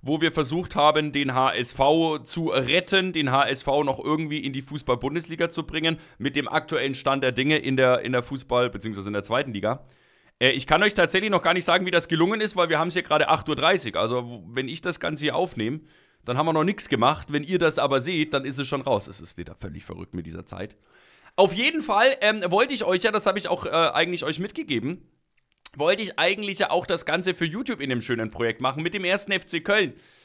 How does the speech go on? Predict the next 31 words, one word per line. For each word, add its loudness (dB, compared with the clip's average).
Ähm, 6
die -10
Sache 2
ist -4
nur 2
die, -2
ja, -2
ich -6
habe 4
das 2
versucht, 2
ich -2
habe 4
das 2
auch 2
mehrmals, 2
äh, -2
versucht 2
sozusagen, 2
immer 4
über 2
komplett -2
neue 0
Wege, -4
immer -4
komplett -4
neu -6
anmoderiert -6
und -8
sonst -6
was, 0